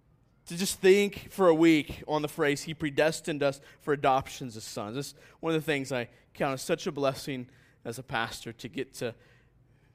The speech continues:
to be freed of time, just sit in my office and think on these phrases. He predestined us to adoption as sons. If, if you're looking for a sub point,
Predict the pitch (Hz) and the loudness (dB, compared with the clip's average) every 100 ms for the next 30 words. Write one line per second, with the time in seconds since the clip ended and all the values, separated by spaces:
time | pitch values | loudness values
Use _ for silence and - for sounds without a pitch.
0 | _ _ - 139 - 156 147 147 135 - | _ _ -12 -10 -10 -6 -2 -2 -4 -6
1 | 143 127 127 131 127 - - 135 131 123 | -4 -4 -4 -8 -10 -10 -4 -4 -4 -4
2 | 123 131 - 131 120 123 120 113 113 110 | -4 -4 -8 -14 -12 -12 -10 -12 -12 -12
3 | - - 127 117 113 110 - 127 - - | -16 -10 -6 -6 -8 -16 -12 -12 -12 -16
4 | - 143 156 151 - 143 - - 139 123 | -10 -2 0 0 -4 -8 -8 -8 -4 0
5 | 131 131 - 117 - - - 123 - 165 | 0 -2 -12 -14 -16 -16 -10 -6 -2 0
6 | 143 135 135 - _ 156 165 180 170 165 | 0 -4 -10 -14 _ -2 -2 -2 0 0
7 | 143 - 160 156 - 131 127 | 0 0 0 0 -6 -6 -6